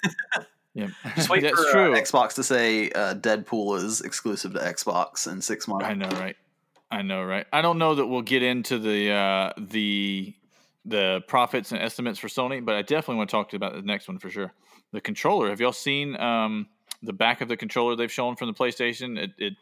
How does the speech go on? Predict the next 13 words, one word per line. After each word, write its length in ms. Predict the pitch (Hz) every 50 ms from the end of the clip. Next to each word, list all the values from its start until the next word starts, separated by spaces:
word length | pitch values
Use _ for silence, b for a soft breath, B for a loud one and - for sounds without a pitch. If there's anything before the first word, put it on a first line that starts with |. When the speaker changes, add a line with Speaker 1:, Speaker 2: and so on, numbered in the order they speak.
| _ _ - -
Speaker 2:
is 160 | 110 104 -
confirmed 640 | - - 131 120 107 - - 139 143 139 131 123 113
with 140 | 110 107 104
no 160 | 107 110 110
back 320 | 101 95 107 107 - - 107
buttons. 460 | 101 98 92 - 87 92 101 - - b b b b b b b b b b -
And 340 | 107 104 101 98 95 92 90
I 80 | 82 104
gotta 140 | 117 123 127
be 120 | 139 135
honest 260 | 139 196 214 196 - -
with 120 | 120 107
you, 180 | 113 120 139